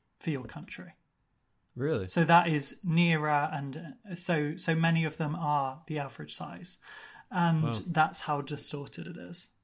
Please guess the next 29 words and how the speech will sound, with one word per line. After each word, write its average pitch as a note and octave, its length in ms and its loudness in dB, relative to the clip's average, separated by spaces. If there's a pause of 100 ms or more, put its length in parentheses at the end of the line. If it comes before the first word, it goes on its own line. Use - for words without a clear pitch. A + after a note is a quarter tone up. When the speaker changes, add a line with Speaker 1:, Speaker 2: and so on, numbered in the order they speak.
Speaker 1:
that D#3+ 200 -2
we've D3 220 -2
Speaker 2:
Interesting. D3 480 -2
Speaker 1:
internalized C#3+ 240 -2
this D#3 160 -6
stuff - 240 -6
so D3 220 -2
much D3+ 360 -2 (340)
that, D3+ 320 0 (800)
you E3 140 4
know, D3+ 140 2
people E3 280 2
do D3+ 140 0
surveys D3+ 580 0
where D3 120 -4
they C#3 100 -6
try C#3+ 240 -2
and C3 100 -6
guess C#3 300 -6
pe-, D#3+ 160 -8
get E3 400 -6
people C#3+ 320 -8
to D3 120 -6
guess C3+ 380 -8
what D#3+ 120 -10
the D3+ 100 -10
average - 340 -12
sizes C#3+ 440 -12
are. - 240 -12